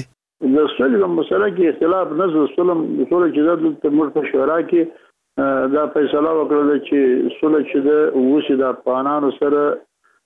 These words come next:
افغانستان د حکومت سره خبرې وشي، مذاکرات وشي، سوله وشي. موږ د دې مخالف نه یو. موږ د کابل د حکومت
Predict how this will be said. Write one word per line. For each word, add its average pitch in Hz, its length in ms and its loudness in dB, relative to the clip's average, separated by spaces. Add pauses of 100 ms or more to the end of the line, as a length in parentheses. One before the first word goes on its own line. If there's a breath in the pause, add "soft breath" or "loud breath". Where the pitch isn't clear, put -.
(120)
افغانستان 135 600 -2
د 135 160 2
حکومت 143 320 -4
سره 135 440 0
خبرې 147 360 0
وشي، 139 200 0
مذاکرات 131 720 -2
وشي، 139 320 0 (280)
سوله 156 280 2
وشي. 143 280 2 (540)
موږ 147 140 0 (520)
د - 20 0 (120)
دې 151 80 2 (100)
مخالف 127 400 -2
نه 170 220 2
یو. 127 100 0 (520)
موږ 170 260 2 (160)
د 165 260 0
کابل 165 320 0
د - 0 -
حکومت 160 380 -2